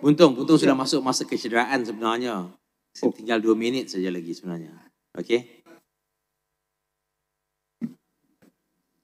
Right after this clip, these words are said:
Speaker 2: Dia kata saya pengkhianat. Sebenarnya mereka lah yang pengkhianat, pengkhianat. Ha? Bohong kepada rakyat.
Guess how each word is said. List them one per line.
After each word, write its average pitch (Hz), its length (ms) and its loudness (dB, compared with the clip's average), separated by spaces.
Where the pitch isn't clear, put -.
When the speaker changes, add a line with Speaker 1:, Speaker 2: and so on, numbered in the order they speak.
Speaker 2:
Dia 165 160 10
kata 196 320 4
saya 208 240 4
pengkhianat. 208 800 2
Sebenarnya 233 640 6
mereka 240 380 8
lah 254 100 6
yang 254 160 8
pengkhianat, 247 640 6
pengkhianat. 254 520 6
Ha? - 400 2
Bohong 269 400 10
kepada 277 240 6
rakyat. 294 560 6